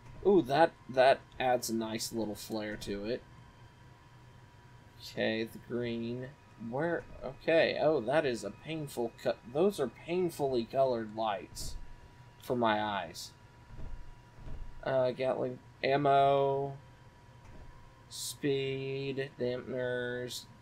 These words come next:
da, da, da. G P S coordinates, battery outputs,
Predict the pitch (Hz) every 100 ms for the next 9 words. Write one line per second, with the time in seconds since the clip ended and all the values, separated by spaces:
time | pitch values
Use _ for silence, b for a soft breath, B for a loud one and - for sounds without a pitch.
0 | - 127 123 - - 143 143 139 139 135
1 | - - - - - - - - - -
2 | - - - - - - - - - -
3 | - - - - - - - - - -
4 | 147 - 135 131 135 - 139 139 135 135
5 | 135 - - - - - - - - -
6 | - - - - - - - - - -
7 | - - - - - - - - - -
8 | - - - - - - - - - -
9 | - 127 131 131 131 127 127 131 131 -
10 | 120 127 - - 131 127 123 - - -
11 | - -